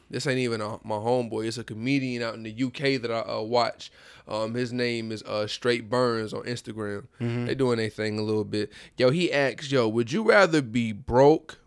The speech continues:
Speaker 1: with a happy family or rich and alone, and why?"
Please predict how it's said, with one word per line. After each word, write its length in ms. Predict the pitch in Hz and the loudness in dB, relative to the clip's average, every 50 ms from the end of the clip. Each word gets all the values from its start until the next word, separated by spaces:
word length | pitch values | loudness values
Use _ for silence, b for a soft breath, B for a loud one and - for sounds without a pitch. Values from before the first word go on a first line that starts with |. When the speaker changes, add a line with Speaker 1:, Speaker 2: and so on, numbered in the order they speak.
| _ - | _ -8
Speaker 1:
with 200 | - 127 - 120 | -6 -4 -2 -2
a 80 | 107 | -2
happy 420 | 117 139 131 131 135 - 147 147 147 | -2 0 2 2 2 2 0 -6 -6
family 720 | - - 151 143 143 143 147 147 147 147 147 147 151 - - - | -2 0 2 4 4 4 4 2 2 2 2 0 -2 -2 -2 2
or 180 | 117 113 107 | 2 2 2
rich 300 | 104 117 135 139 - - | 4 4 4 4 4 2
and 140 | 135 123 120 | 0 0 0
alone, 500 | 117 117 117 113 107 101 98 92 92 127 - b b b b b b | 0 0 0 0 -2 -4 -6 -10 -12 -14 -18 b b b b b b
and 200 | b 113 113 113 | b -6 -2 0
why?" 380 | 110 110 101 - - - - | 2 2 0 0 -4 -10 -18